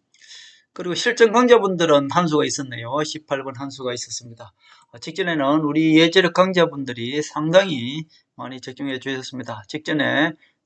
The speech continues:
댓글 쭉 한번 살펴봅니다. 우리 예지력 강자분들이 처음에는 이렇게 적중하신 분들이 없는데 쭉 한번 적중하는 분들 나오면은 상당히 많이 나옵니다.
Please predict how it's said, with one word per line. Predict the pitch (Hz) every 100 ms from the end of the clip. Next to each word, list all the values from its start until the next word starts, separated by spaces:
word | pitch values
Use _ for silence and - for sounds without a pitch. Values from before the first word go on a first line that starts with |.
| -
댓글 | 139 147 135
쭉 | 143 135 135 131
한번 | 135 135 123 117 143
살펴봅니다. | 139 143 143 123 123 120 113 104 _ _ - - - _ _
우리 | 139 147 147
예지력 | 170 175 180
강자분들이 | 185 196 185 165 147 135 131 147 170 175 156
처음에는 | - - 175 180 175 131 127 147
이렇게 | 135 131 131
적중하신 | 127 131 143 135 127 135
분들이 | 127 127 120
없는데 | 117 131 131 117 117
쭉 | 120 143 135 135
한번 | 131 127 139 131 123 _ _ _ _ _ _
적중하는 | - 139 _ 151 143 143 143 135
분들 | 139 139
나오면은 | 131 135 151 151 127
상당히 | 143 151 175
많이 | 139 123
나옵니다. | 117 113 110 120 143 156